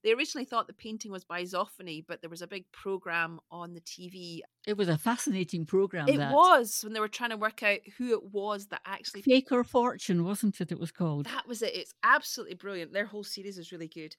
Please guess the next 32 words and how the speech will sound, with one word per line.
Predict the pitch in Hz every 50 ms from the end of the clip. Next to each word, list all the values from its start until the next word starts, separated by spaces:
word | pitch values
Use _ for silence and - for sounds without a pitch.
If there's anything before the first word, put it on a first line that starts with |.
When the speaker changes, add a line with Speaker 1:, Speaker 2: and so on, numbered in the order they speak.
| _ -
Speaker 1:
And | 214 220
they | 226 226
worked | 233 240 - - -
out | 240 196
it | 214 202 -
was | - 185 185
by | - 190 190 185 180 -
a | 185
Scottish | - - 202 196 - 190 - -
painter | - 180 196 - 185
called | - - 185 175 170 _
David | 175 175 185 180 - -
Martin, | 180 175 185 175 - -
so | 170 - -
that | 202 190
was | - 202 -
really | 185 - 170
interesting. | 160 190 202 - - - - 180 160 165 - _
And | 240 254 269 269 254 233 - _ _ _ -
the | 277
link | 285 294 320 330 285 - _ -
with | 254 247 269
Lord | 262 240 240 233 233
Mansfield | 226 226 220 226 233 233 - - - 208 202 190
as | 185 185 -
well | 262 302 294 220 170 165 170 180 175 - _
is | - 240 233 226 208 -
that | - 220 196 -
he | 214 - - - 262 269 277
was | 262 247 233 214 208 202 - - -
a | 208
judge, | 202 - 196 180 208 254 - - - - -